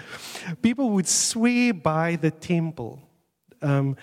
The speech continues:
so the temple was an extremely significant place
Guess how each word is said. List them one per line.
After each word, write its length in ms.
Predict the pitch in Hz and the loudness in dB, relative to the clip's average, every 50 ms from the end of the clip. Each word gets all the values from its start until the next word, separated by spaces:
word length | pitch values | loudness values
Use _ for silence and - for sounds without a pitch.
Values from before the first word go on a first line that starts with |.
| - - - - - - | -12 -20 -20 -20 -16 -6
so 200 | - - 190 185 | 0 0 2 2
the 100 | 175 185 | 2 -2
temple 540 | 180 - - - 247 262 247 220 254 240 226 | -6 -4 0 2 2 2 2 2 2 2 4
was 260 | 185 165 170 170 165 | 4 4 2 2 0
an 220 | 175 185 170 170 185 | 0 0 0 2 2
extremely 880 | 180 170 - - - - - - 214 220 233 240 233 233 226 220 202 | 2 0 0 0 -2 -2 0 2 4 4 6 6 4 4 4 4 4
significant 960 | 180 - - - 160 127 127 123 127 139 139 - 175 165 - 170 160 151 - - | 2 0 -2 -2 -2 -2 -2 0 0 0 0 0 -2 0 2 0 0 0 -2 -4
place 560 | - 175 160 151 147 139 - - - - - | 0 0 2 2 0 -2 -4 -6 -6 -8 -10